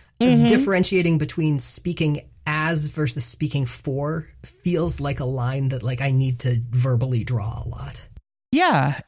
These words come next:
Speaker 1: it's, it's hard. I mean, like, yeah, I, I mean, I make jokes like, "Well, gay people are like this," and I'm, I'm talking about myself and my friend. Like, I'm just being funny, you know? Um, but once you have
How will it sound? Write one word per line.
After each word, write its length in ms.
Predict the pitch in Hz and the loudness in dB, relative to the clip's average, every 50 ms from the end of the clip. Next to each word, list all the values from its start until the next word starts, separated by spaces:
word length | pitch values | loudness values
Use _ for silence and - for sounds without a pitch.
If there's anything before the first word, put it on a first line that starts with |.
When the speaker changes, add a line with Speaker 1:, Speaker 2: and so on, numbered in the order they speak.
| _ - | _ -4
Speaker 1:
it's, 300 | 202 190 - - - - | -4 -4 -4 -10 -8 -4
it's 220 | 190 202 - - | -4 -4 -4 -4
hard. 400 | - 214 226 214 180 147 139 131 | -2 0 2 2 4 4 4 2
I 60 | 135 147 | 2 2
mean, 140 | 165 170 | 2 2
like, 200 | 175 185 170 - | 2 0 0 2
yeah, 340 | 240 247 160 139 139 160 175 - | 2 2 2 2 2 0 -2 0
I, 20 | 185 | 0
I 40 | 196 | 0
mean, 120 | 208 202 | 2 2
I 80 | 208 208 | 2 2
make 220 | 208 202 175 - | 0 -2 -2 -2
jokes 400 | - 175 170 170 165 - - - | 0 0 0 0 -2 -4 -4 0
like, 240 | 156 147 143 131 - | 0 2 2 2 0
"Well, 160 | 175 175 170 | 0 2 2
gay 200 | 143 156 160 156 | 2 2 2 2
people 320 | - 165 147 139 143 135 | 2 2 2 2 2 4
are 100 | 135 131 | 4 4
like 200 | 131 123 123 - | 4 2 2 0
this," 400 | 135 139 131 120 120 120 - - | 0 0 2 2 0 -2 -2 -2
and 160 | 147 143 143 - | 0 0 0 0
I'm, 400 | - 127 - - 190 202 196 147 | -2 -4 -2 0 0 0 0 0
I'm 100 | 180 180 | -2 0
talking 160 | - 269 247 202 | 0 2 2 2
about 140 | 180 139 | 2 2
myself 640 | 135 131 127 - - - 190 - - - 143 143 - 156 | 2 0 0 0 0 0 0 0 0 -2 -4 -2 0 0
and 100 | 135 135 | 0 0
my 80 | 123 127 | -2 -2
friend. 240 | - 180 139 - | -2 -2 -2 -2
Like, 140 | - 160 - | -2 -2 0
I'm 100 | 170 180 | 0 0
just 160 | 170 160 - | 0 -2 -2
being 200 | - 143 123 123 | 0 -2 0 -2
funny, 440 | 113 - 147 131 117 - - - - | -2 0 -2 -2 -2 -2 -6 -6 -4
you 140 | - 147 151 | -2 0 2
know? 320 | 147 135 131 135 143 151 - - - - - - _ _ _ _ | 2 2 2 2 2 0 -2 -4 -12 -16 -18 -20 _ _ _ _
Um, 380 | 180 185 170 151 143 135 131 - | 0 2 2 2 2 0 0 0
but 240 | 143 - 196 - 165 | 0 0 0 0 0
once 460 | 160 170 185 196 202 185 - - - | 0 0 0 0 0 -2 -4 -4 -2
you 100 | 151 139 | 0 0
have 800 | 139 156 254 320 294 180 147 139 135 127 127 135 131 - - | 2 0 0 0 0 0 2 2 2 0 0 -2 -4 -8 -12